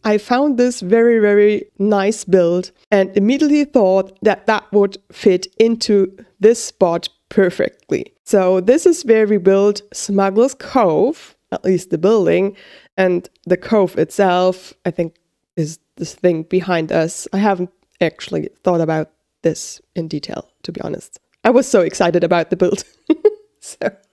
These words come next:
yeah. Uh, well, we figured that out afterwards. There will probably have to be some terraforming going on here. I, I didn't look into that yet. So if we look at this here,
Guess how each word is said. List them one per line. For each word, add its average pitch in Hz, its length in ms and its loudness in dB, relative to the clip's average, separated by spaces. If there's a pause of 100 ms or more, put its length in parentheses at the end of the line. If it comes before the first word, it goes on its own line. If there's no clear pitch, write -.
(720)
yeah. - 240 0 (420)
Uh, 220 320 0
well, 202 220 0
we 285 100 4
figured 339 280 2
that 190 160 0
out 165 280 -2 (100)
afterwards. 165 580 -2
There 185 140 2
will 156 180 -2
probably 170 460 -2
have 175 200 -4
to 180 100 -4
be 165 140 0
some 165 220 -6
terraforming 165 680 -4
going 170 300 -2
on 175 280 -4 (160)
here. 175 380 -2 (120)
I, - 220 -4 (200)
I 180 80 2
didn't 165 280 -6 (140)
look - 380 -8
into 170 240 -6
that 170 280 -8
yet. 175 280 -6 (200)
So - 240 -2
if 233 220 0
we 277 120 2
look 240 220 2
at 190 180 -2
this 180 360 0
here, 175 600 0